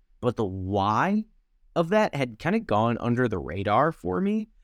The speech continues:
But apparently, the Bucks' chief marketing officer said back in February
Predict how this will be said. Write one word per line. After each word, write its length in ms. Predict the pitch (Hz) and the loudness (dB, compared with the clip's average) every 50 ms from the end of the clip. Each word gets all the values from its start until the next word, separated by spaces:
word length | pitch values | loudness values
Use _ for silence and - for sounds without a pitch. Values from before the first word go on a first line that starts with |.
| _ _ _ _ _ - | _ _ _ _ _ -4
But 100 | 127 127 | -2 -2
apparently, 720 | 113 - - - - 139 147 - 123 78 101 101 98 92 85 | -2 -4 -8 -4 0 2 2 2 2 0 -2 -2 -2 -2 -2
the 120 | - - | -4 -4
Bucks' 320 | 85 104 107 110 - - | -2 -2 -2 -2 -2 -8
chief 300 | - - - 127 113 90 | -8 -4 -2 -2 -2 0
marketing 360 | 101 104 107 104 - 101 95 95 | 0 -2 0 0 0 0 2 2
officer 520 | 92 95 95 - - - 107 98 98 71 | 0 0 -2 -4 -4 -2 0 0 0 -2
said 240 | - - 117 107 95 | 0 0 0 0 2
back 220 | 87 98 104 - | 2 0 0 -2
in 140 | - 95 95 | -6 -12 -10
February 680 | - - 156 160 165 143 113 95 90 71 67 69 80 | -4 0 0 2 2 2 0 0 0 -2 -2 -4 -4